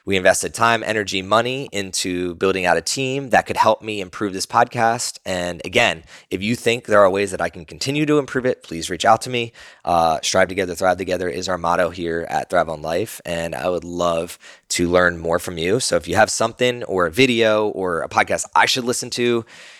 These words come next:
please let me know. I'm always trying to get better. So fifty through one hundred was all about building the team and the system to make this thing a reality and something that I'm proud to show up to each and every day. What did that include?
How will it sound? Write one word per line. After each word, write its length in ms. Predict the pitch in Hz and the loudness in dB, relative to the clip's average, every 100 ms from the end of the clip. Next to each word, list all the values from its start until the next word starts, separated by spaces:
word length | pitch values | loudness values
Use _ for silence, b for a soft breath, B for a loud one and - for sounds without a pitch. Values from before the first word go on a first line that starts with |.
| B B - | B B -8
please 600 | - 107 110 104 92 - - | 4 6 6 4 -2 -6 -4
let 180 | 90 90 | 2 2
me 80 | 85 | 2
know. 220 | 90 110 | 0 0
I'm 80 | 107 | 2
always 480 | 90 92 90 90 - | 4 4 2 -2 -6
trying 260 | - 85 | -6 -4
to 60 | 82 | -4
get 100 | 85 | -2
better. 220 | 78 62 | -2 -2
So 320 | - 90 82 | 0 0 -2
fifty 540 | - - 139 - 151 151 | -2 4 4 4 -2 -2
through 240 | 120 107 | -2 0
one 120 | 92 | 0
hundred 600 | - 135 139 139 139 131 - _ - | 0 -2 0 0 0 -2 -12 _ -4
was 280 | 92 90 - | 0 0 4
all 240 | 101 101 98 | 6 6 4
about 400 | 87 92 87 - | 4 4 4 0
building 240 | 123 135 | 0 2
the 80 | 120 | -2
team 340 | - 104 107 | -4 -6 -6
and 80 | 92 | -6
the 60 | 87 | -6
system 560 | 95 - 95 95 92 | -6 -6 -6 -8 -10
to 460 | - 95 90 90 87 | -8 -4 -2 -4 -4
make 240 | 98 101 | 0 0
this 220 | - 104 - | 2 -2 -2
thing 320 | 92 90 82 | -4 -6 -4
a 80 | 92 | -2
reality 640 | 85 76 76 107 139 180 160 B B B | 2 6 6 6 4 -2 -4 B B B
and 300 | 101 92 92 | 2 2 0
something 400 | - 95 98 92 | -2 -2 -4 0
that 240 | 90 87 | 4 4
I'm 220 | 98 92 92 | 2 -2 -2
proud 360 | - 92 87 | 4 4 4
to 60 | 95 | 0
show 220 | - 90 | -2 0
up 140 | 87 | -2
to 320 | - 87 80 73 b b | -4 -8 -8 -10 b b
each 140 | 92 | -4
and 80 | 90 | 0
every 120 | 82 | 0
day. 280 | 80 67 67 - | 2 -2 -4 -4
What 280 | 95 110 | 4 4
did 120 | 120 107 | 4 4
that 240 | 104 95 | 4 4
include? 600 | 92 87 - 151 147 139 | -4 -8 2 4 4 2